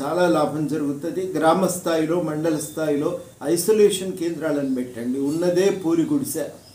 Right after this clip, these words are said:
మీ డబుల్ బెడ్‌రూమ్ ఇల్లు వస్తే ఓ బెడ్‌రూమ్లో ఉండేవాళ్ళేమో కానీ అవి రాకపాయే.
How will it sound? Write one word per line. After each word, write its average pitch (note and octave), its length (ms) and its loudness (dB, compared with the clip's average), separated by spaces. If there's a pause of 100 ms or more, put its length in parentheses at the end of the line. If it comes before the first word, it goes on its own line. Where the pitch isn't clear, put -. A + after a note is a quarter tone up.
(500)
మీ D#3+ 140 -4
డబుల్ D#3 340 -2
బెడ్‌రూమ్ F3+ 480 0
ఇల్లు F3+ 200 0
వస్తే F3+ 460 0
ఓ E3+ 180 0
బెడ్‌రూమ్లో F3 600 0
ఉండేవాళ్ళేమో F3 800 2
కానీ E3 220 -4
అవి D3+ 220 -4
రాకపాయే. C#3+ 580 -4